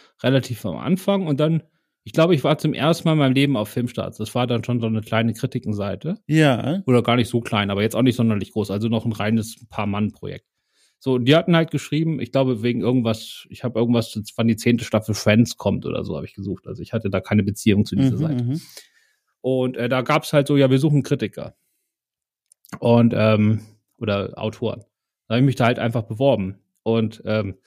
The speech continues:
Speaker 1: es war ganz lustig, weil damals, äh, war es bei Filmstarts noch so, also Kritiken waren halt das Hauptding. Und der Gründer und da-, damalige Sch-, und bis vor kurzem noch Chefredakteur Carsten Baumgart,
Speaker 2: Mhm.
Speaker 1: der hat immer großen Wert darauf gelegt, dass die Wertungen stimmen.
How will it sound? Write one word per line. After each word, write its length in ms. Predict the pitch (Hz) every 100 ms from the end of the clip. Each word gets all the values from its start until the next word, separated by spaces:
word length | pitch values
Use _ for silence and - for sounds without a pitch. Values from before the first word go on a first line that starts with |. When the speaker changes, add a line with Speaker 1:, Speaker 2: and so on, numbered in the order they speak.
| _ _ _ _
Speaker 1:
es 80 | 123
war 140 | 127
ganz 220 | 127 127
lustig, 340 | 160 - 123 123
weil 120 | 113
damals, 520 | 107 147 170 185 - -
äh, 300 | 131 135 135
war 180 | 135 135
es 120 | 135
bei 100 | 123
Filmstarts 500 | 113 147 180 202 190
noch 120 | 190
so, 160 | 185 180
also 160 | 131 117
Kritiken 460 | - 147 165 143
waren 180 | 131 120
halt 160 | 117 110
das 180 | -
Hauptding. 540 | 120 170 - 220 262 - _ _ _ _ _ _ _ - - - - - -
Und 220 | 143 127
der 100 | 117
Gründer 460 | - 160 196 180
und 280 | 123 135 135
da-, 200 | - -
damalige 420 | 113 123 135 117
Sch-, 120 | 113 -
und 360 | 110 - -
bis 140 | 127 -
vor 200 | 117 110
kurzem 300 | 135 - 110
noch 100 | 104
Chefredakteur 680 | 139 - 147 135 - 131 123
Carsten 340 | 110 113 117
Baumgart, 520 | 101 139 151 160 160 _ -
Speaker 2:
Mhm. 280 | 127 113
Speaker 1:
der 140 | 127 131
hat 120 | 165
immer 200 | 139 131
großen 420 | 123 147 170 147
Wert 240 | 135 143 143
darauf 380 | 127 123 123
gelegt, 580 | - 120 131 131 - -
dass 160 | 117 -
die 180 | 120 110
Wertungen 500 | 131 - 127 113 107
stimmen. 440 | - - 95